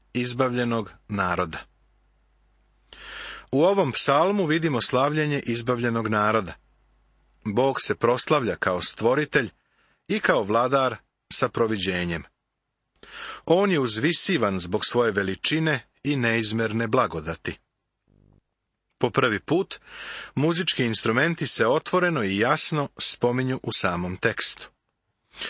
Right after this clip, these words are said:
Ovo je jedan psalama sirotana, jer ime autora nije dato. U ovom delu psalama postoji jedan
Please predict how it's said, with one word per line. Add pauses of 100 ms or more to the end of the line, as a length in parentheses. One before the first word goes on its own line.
(140)
Ovo
je
jedan
psalama
sirotana, (480)
jer
ime
autora
nije
dato. (920)
U
ovom
delu
psalama
postoji
jedan